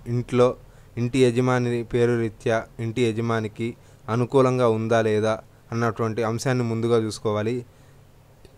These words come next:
తర్వాత మాత్రం ఈ ఏదైతే వాళ్ళకి డౌట్ ఉంటుందో, ఆ డౌట్‌ని మనం పరిగణలోకి తీసుకోవాలి. తద్వారా మంచి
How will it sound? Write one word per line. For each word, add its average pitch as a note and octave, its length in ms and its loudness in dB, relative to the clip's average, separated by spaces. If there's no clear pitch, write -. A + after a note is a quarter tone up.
తర్వాత C3 380 2
మాత్రం B2 640 -2
ఈ B2+ 200 2
ఏదైతే C3 420 2
వాళ్ళకి A#2+ 400 2
డౌట్ A#2+ 300 2
ఉంటుందో, A2+ 600 -4
ఆ A2+ 60 -4
డౌట్‌ని A#2+ 360 0
మనం A#2 220 -2
పరిగణలోకి A2 580 -2
తీసుకోవాలి. F#2+ 580 -10
తద్వారా A#2 600 0
మంచి A2 300 -8